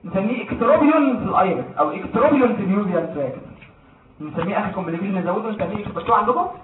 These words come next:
اكتروبيون يوفي، يعني اكتروبيون في اليوفيال تراكت. اه قلنا هيحصل روبيوس ايريس شرحناها، ونيو فاسكولار جلوكوما شرحناها، وباند شيب كيراتوباثي شرحناها. ايه قصته خاصه في الاطفال دي؟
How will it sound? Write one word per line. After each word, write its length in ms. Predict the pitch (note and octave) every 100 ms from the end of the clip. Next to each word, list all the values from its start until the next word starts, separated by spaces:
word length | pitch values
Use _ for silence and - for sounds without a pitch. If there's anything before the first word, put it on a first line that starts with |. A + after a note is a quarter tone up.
| - - - - - - - -
اكتروبيون 880 | E3 - F#3+ C4 C#4+ C#4+ D4 A#3+ F#3 G#3
يوفي، 500 | A#3 B3 F#3 F3 D#3+ C#3+ C3+ - - _ _ _ _ - _ - _ _ _
يعني 260 | C#3+ D3+ D3+ -
اكتروبيون 500 | - A3+ B3+ A3+ G3
في 60 | F3
اليوفيال 600 | E3+ G3+ F3+ F3+ E3 -
تراكت. 220 | D#3 - - - - - - - - - - _ _ _ _ _ _ _ _ _ -
اه 240 | A#2 A#2 - - - - _ - -
قلنا 300 | B3+ C4+ A3
هيحصل 440 | A#3 - A#3 -
روبيوس 340 | E3 E3 G#3 G#3
ايريس 220 | F3 G3+ -
شرحناها، 460 | E3 G3+ A3+ D4 -
ونيو 200 | F3+ G3+
فاسكولار 300 | G3 F#3 F#3+
جلوكوما 280 | E3 E3 G3+
شرحناها، 300 | F#3+ - A#3
وباند 320 | A3 G#3+ F#3+
شيب 220 | G3+ G#3 F#3+
كيراتوباثي 460 | F3 F3 F3+ -
شرحناها. 260 | F#3 G#3 -
ايه 100 | B3
قصته 280 | A#3 C4 -
خاصه 300 | F#3 G#3 G#3
في 80 | -
الاطفال 260 | - F3
دي؟ 60 | C#3+